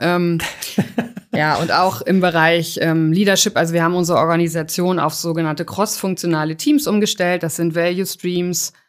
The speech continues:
Speaker 1: ähm, die wir auch an, anhand der Wertschöpfungskette aufgestellt haben. Und auch bei dem Thema Führung ist es so, ähm, da hat ja auch jedes Team so andere Anforderungen an eine Führungskraft. Da,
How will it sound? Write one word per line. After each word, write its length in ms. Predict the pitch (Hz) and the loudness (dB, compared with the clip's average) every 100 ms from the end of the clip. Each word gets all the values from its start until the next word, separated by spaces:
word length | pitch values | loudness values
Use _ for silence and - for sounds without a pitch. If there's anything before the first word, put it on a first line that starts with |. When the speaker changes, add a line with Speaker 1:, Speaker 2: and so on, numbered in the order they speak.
| _ _ | _ _
Speaker 1:
ähm, 420 | 147 151 156 156 143 | -4 0 0 0 -2
die 160 | 165 | -4
wir 160 | 156 147 | -2 -2
auch 80 | 151 | -4
an, 180 | 151 - | -8 -8
anhand 480 | - 160 143 170 160 | -4 -4 -2 -4 -4
der 320 | 151 147 139 | -6 -6 -6
Wertschöpfungskette 800 | 156 160 156 - 147 - 139 - | -8 -6 -10 -10 -12 -10 -6 -6
aufgestellt 1200 | 131 - 147 - 135 143 117 - - 135 117 - | -6 -6 -4 -4 -6 -8 -8 -8 -8 -4 -4 -4
haben. 300 | 131 127 139 | -6 -4 -2
Und 300 | 156 160 - _ _ _ _ - | -2 -4 -6 _ _ _ _ 0
auch 240 | 160 170 | 0 2
bei 160 | - 165 | 0 0
dem 160 | 170 | 0
Thema 280 | 165 170 160 | -2 -4 -4
Führung 760 | 156 - 202 196 175 175 196 208 | -4 -2 -2 0 0 0 0 -4
ist 260 | - 165 | -6 -6
es 220 | 170 160 | -4 -6
so, 400 | - 170 170 165 - | -2 0 2 0 -2
ähm, 520 | 160 156 151 147 139 _ - | -2 -2 -4 -6 -12 _ -6
da 100 | 160 | -4
hat 100 | - | 2
ja 80 | |
auch 80 | 170 | 2
jedes 300 | 156 190 180 | 4 2 0
Team 260 | - 185 190 | -2 2 4
so 120 | 165 | 4
andere 320 | 165 208 190 | 2 2 2
Anforderungen 800 | 226 208 - 180 180 170 165 170 | 2 0 0 -2 0 0 -2 -2
an 400 | 160 170 170 165 | -2 -2 -2 -2
eine 180 | - 170 | -2 -2
Führungskraft. 800 | 165 180 165 165 - 165 160 160 | -2 -4 -2 -4 -4 -4 -4 -4
Da, 280 | 156 151 147 | -4 -4 -6